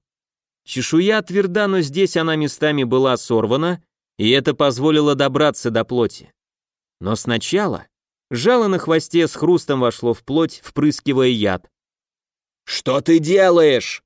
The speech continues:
Мне больно! Прекрати!" Дракон забился в приступе боли.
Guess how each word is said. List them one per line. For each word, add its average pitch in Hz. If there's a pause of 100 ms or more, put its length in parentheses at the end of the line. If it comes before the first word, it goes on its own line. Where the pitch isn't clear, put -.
(100)
Мне 185
больно! 180
Прекрати!" 240 (500)
Дракон 131
забился 139
в -
приступе 127
боли. 104